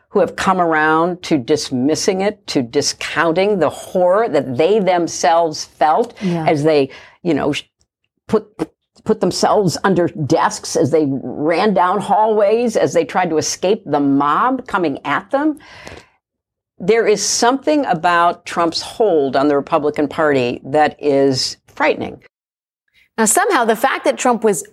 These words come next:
Speaker 2: resoundingly rejected by the federal appeals court has not dimmed Trump's enthusiasm for using that presidential immunity defense elsewhere. Today, we got the news that Trump is also trying to argue he has presidential immunity in the Mar-a-Lago classified documents case.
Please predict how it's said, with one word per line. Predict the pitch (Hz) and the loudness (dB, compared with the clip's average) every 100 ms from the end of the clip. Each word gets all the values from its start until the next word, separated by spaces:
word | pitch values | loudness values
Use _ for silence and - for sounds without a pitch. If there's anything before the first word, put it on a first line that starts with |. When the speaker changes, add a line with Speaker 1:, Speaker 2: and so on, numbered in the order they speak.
| _ _ | _ _
Speaker 2:
resoundingly | 143 190 190 147 170 196 294 277 220 185 | -2 0 2 0 0 0 2 2 2 2
rejected | 160 160 185 180 165 | 0 0 0 0 -4
by | 147 | -2
the | 151 156 | -2 0
federal | 170 160 143 | -2 -2 -2
appeals | 147 165 151 147 | -4 -2 0 -2
court | - 110 | -4 -4
has | 151 202 175 | -2 -2 2
not | 233 262 165 | 2 0 2
dimmed | 208 220 220 214 | 2 2 0 0
Trump's | 202 190 - | -2 -2 -2
enthusiasm | 165 170 156 151 135 135 120 - - _ | 0 0 2 2 0 -2 -8 -14 -20 _
for | - | -6
using | 185 185 175 170 | 0 0 2 0
that | 160 - | -2 -2
presidential | 202 175 170 165 156 165 | -2 0 0 -2 0 -2
immunity | 156 151 147 139 | 0 -2 -4 -4
defense | 135 - 135 131 - - - | -4 -4 -4 -4 -8 -6 -4
elsewhere. | 196 - - - _ _ _ _ _ - | -2 -2 -4 -6 _ _ _ _ _ -4
Today, | 220 254 | 0 0
we | 254 | 2
got | 208 196 | 0 0
the | 196 | 0
news | 190 208 | 0 0
that | 214 | 0
Trump | 220 208 | 0 0
is | 208 | 0
also | 202 240 349 392 330 | 2 0 0 0 0
trying | 285 262 240 | 0 0 2
to | 240 | 2
argue | 180 190 254 | 0 -2 -2
he | 233 | 0
has | 175 165 | 0 -2
presidential | - 190 175 175 170 175 | -2 -2 0 -2 0 -2
immunity | 170 170 185 220 | -2 -2 0 -2
in | 233 202 | 0 0
the | 196 | 0
Mar-a-Lago | 196 185 247 240 208 220 226 220 | 2 2 2 4 2 2 0 0
classified | - 214 226 202 220 214 | 0 -2 -2 -2 -2 0
documents | 190 233 233 202 131 - | 0 -2 -2 -2 -2 -4
case. | - - - | -4 -4 -6